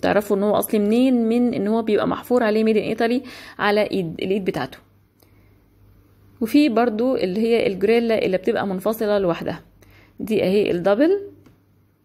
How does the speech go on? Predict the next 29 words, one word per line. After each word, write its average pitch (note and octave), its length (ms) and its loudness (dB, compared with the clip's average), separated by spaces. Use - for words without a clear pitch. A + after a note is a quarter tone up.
بتبقى - 360 -2
معاها G#3 340 0
الكاوتشه F#3 680 -2
بتاعتها C4+ 520 -2
الحمرا G3+ 420 0
دي، A#3+ 340 0
وهي G3+ 320 0
اهي G#3+ 360 -2
زي A3+ 160 -2
ما F#3+ 100 -2
انتم G3+ 140 -8
شايفين. G#3+ 420 -2
وفي C4+ 180 0
بقى F3 180 2
الجريلا G#3+ 460 -2
اللي F#3 160 -2
لوحدها F3 400 -4
دي. - 220 -10
انتوا E4+ 200 2
لو D#4 100 4
قلتوا A3+ 240 0
لي D4+ 200 2
افضل A3 420 -2
ايه، G4 320 0
اقول A3 160 0
لكم A3 100 -4
افضل F#3 320 -4
الجريلا E3 400 -4
لوحدها، E3 420 -8